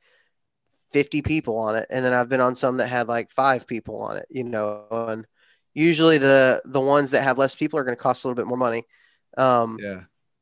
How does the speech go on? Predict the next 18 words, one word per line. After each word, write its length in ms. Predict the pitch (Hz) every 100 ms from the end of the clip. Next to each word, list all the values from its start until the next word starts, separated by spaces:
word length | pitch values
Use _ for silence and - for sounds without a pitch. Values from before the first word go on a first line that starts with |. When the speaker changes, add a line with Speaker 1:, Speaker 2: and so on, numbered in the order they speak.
| _ _ _ -
Speaker 1:
but, 140 | 151
like, 200 | 151 151
some 240 | - 190 220
of 140 | 175
'em, 160 | 143 139
man, 280 | 135 135
I 100 | -
mean, 380 | 139 135 131 120 _ _ _ _
you'll 180 | - 143
lease 260 | 143 151 160
'em, 280 | 143 - -
lease 240 | 151 -
it 100 | -
from, 140 | 143
like, 180 | 131 127
the 60 | 120
timber 320 | - 151 147
companies, 640 | 139 127 131 127 127 -